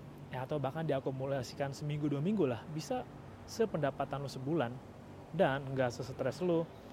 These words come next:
nggak perlu sehealingnya lu, nggak. Mereka emang ya biasa aja. Biasalah, kayak lu pasti pernah lihat kan,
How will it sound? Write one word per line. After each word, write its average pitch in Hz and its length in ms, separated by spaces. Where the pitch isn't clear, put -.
nggak 165 320
perlu 160 240
sehealingnya 151 720
lu, 175 160
nggak. 175 260
Mereka 143 320
emang 185 160
ya 123 160
biasa 117 400
aja. 123 320
Biasalah, 120 560
kayak 123 320
lu 165 160
pasti 175 480
pernah 127 560
lihat 127 340
kan, 107 220